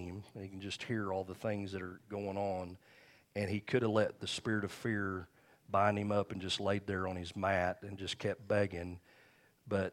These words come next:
he let the word do its work. Faith ignited in his heart,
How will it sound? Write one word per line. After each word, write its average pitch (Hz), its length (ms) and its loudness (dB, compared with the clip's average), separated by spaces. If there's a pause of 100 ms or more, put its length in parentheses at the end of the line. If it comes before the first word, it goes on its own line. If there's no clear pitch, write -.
(100)
he 107 120 -4
let 104 260 4
the 104 60 -4
word 107 560 2
do 107 140 2
its - 200 -4
work. 101 460 -2 (100)
Faith 107 480 0
ignited 101 480 2
in 101 100 0
his 101 180 -2
heart, 95 360 -4